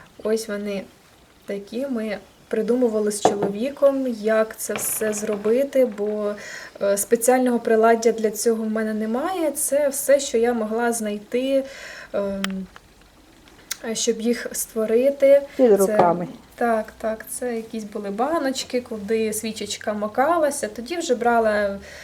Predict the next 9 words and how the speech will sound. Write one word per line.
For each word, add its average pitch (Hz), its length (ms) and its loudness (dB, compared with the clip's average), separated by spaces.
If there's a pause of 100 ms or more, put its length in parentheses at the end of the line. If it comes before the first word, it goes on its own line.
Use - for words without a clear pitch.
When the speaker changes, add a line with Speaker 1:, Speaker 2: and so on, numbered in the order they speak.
(200)
Speaker 1:
е, 208 420 0
гострий 226 500 2
ніж 427 360 0
і 311 160 -2
розрізала 247 640 6
ці - 200 -2
от 233 160 2
пелюсточки. 226 760 -6 (880)
Ось. 196 420 -10